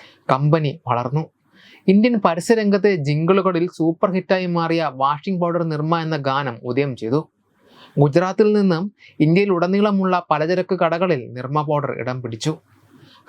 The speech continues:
കച്ചവടവും ഗംഭീരമായി നടന്നു. വാഷിംഗ് പൗഡർ മാർക്കറ്റിന്റെ അറുപത് ശതമാനവും നിർമ്മ കൈയടക്കി. നിർമ്മയിൽ അറുപത്തിയഞ്ച് ശതമാനവും വാഷിംഗ് സോഡയായിരുന്നു. ഇത് ഗുജറാത്തിലെ ലോക്കൽ മാർക്കറ്റുകളിൽ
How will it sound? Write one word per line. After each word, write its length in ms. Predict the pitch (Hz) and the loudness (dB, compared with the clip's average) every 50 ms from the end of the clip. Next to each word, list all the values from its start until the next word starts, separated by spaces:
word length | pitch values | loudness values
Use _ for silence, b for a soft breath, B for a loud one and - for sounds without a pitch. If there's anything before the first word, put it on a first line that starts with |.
| 139 | 0
കച്ചവടവും 600 | 135 - - - 175 165 175 175 175 175 170 156 135 | 0 2 2 2 2 2 2 -2 -2 -2 -2 0 0
ഗംഭീരമായി 680 | 131 131 127 127 139 160 170 175 175 165 160 156 135 | 0 0 0 2 4 4 4 2 2 0 -2 -2 -2
നടന്നു. 400 | 120 107 104 107 120 143 - - - B B B B | -2 -4 -4 -6 -6 -8 -8 -10 -14 B B B B
വാഷിംഗ് 440 | 165 180 202 208 - 285 285 269 247 | 4 4 4 2 0 0 2 4 4
പൗഡർ 300 | 254 254 254 254 254 - - | 4 4 2 0 -2 -2 0
മാർക്കറ്റിന്റെ 580 | 185 185 196 196 - 214 190 - 202 196 202 190 | 0 0 0 0 0 -2 0 2 2 2 2 2
അറുപത് 420 | 156 151 151 165 170 196 208 208 | 2 0 -2 0 0 0 0 0
ശതമാനവും 760 | 196 - 170 147 147 156 165 170 175 180 170 151 127 113 - | 0 0 0 -2 0 0 0 0 -2 0 -2 -2 -4 -6 -10
നിർമ്മ 320 | 127 135 143 147 165 165 151 | -10 -6 -4 -2 0 0 0
കൈയടക്കി. 600 | 143 131 120 120 123 120 120 117 - 151 156 - _ _ _ b b b b b b b b b | 0 -2 -4 -2 -4 -4 -6 -8 -10 -10 -12 -12 _ _ _ b b b b b b b b b
നിർമ്മയിൽ 460 | 147 147 160 165 180 190 190 196 202 - 147 | 2 2 2 2 2 2 2 0 -2 0 0
അറുപത്തിയഞ്ച് 800 | 143 147 156 160 180 175 _ - 202 202 175 143 139 151 165 185 | 0 0 -2 -2 -4 -6 _ -2 0 0 0 0 -2 -2 -2 -2
ശതമാനവും 600 | - 180 180 175 170 170 170 170 156 135 117 117 | -2 0 0 0 2 2 0 0 0 -2 -2 -2
വാഷിംഗ് 340 | 123 127 135 - 185 180 | -2 -2 -2 -2 -4 -2
സോഡയായിരുന്നു. 640 | - 165 139 127 123 117 113 113 117 117 131 143 180 - _ _ B B B B B B B B | 0 0 0 0 0 -2 -4 -4 -4 -6 -6 -8 -10 -12 _ _ B B B B B B B B
ഇത് 340 | 214 220 220 294 285 240 190 | 2 4 4 4 2 2 2
ഗുജറാത്തിലെ 600 | 175 175 185 175 220 220 226 220 220 - 214 226 | 2 2 4 4 2 2 0 -2 -2 0 0 2
ലോക്കൽ 420 | 208 175 151 151 156 - - 214 214 | 2 2 2 0 0 0 0 0 2
മാർക്കറ്റുകളിൽ 760 | 196 190 185 180 175 - 185 170 190 170 143 127 123 123 | 2 2 2 0 0 -2 0 0 0 0 0 -2 -2 -6